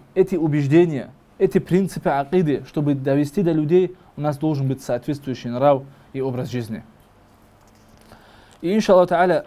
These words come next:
на этом уроке, иншаллах, мы сейчас поговорим об этих нравах, какие нравы должны быть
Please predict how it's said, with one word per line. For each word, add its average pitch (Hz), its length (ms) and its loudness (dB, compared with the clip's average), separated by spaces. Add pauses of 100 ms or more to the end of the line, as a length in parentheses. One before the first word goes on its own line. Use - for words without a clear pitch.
на 147 180 -4
этом 156 220 -2
уроке, 170 300 0
иншаллах, 143 300 0
мы 147 340 -2
сейчас 139 220 -6
поговорим 151 560 0 (260)
об 131 140 -6
этих 156 300 -2
нравах, 147 400 2
какие 180 320 -2
нравы 151 320 0
должны 131 260 -2
быть 139 160 0